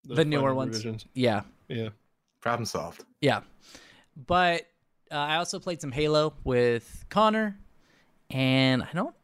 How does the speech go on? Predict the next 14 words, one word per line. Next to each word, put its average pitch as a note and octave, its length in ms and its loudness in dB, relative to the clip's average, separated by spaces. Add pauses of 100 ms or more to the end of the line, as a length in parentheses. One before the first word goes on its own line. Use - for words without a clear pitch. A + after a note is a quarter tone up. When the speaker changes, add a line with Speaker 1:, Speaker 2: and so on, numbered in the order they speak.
Speaker 2:
I D3+ 80 -6
played B3 240 0
a B3+ 40 0
little G#3 160 2
bit F#3+ 120 0
of F3 80 0
Beat E3 220 -2
Saber. E3+ 360 2
I'm, D3 300 -2
their D3+ 300 0
mod D#3 360 2
is G3 140 -2
still F3 240 0
broken, C#3+ 600 0